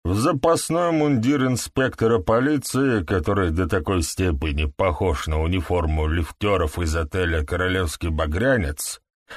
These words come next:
что меня часто подмывало обратиться к ним, офицер.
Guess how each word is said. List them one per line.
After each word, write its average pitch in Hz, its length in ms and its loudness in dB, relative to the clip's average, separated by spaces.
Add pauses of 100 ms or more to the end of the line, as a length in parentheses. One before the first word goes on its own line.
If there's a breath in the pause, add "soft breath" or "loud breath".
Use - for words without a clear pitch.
(240 loud breath)
что 135 320 2
меня 165 320 2
часто 156 560 2
подмывало 131 760 4
обратиться 107 720 0
к 98 140 -4
ним, 95 300 0
офицер. 78 880 -4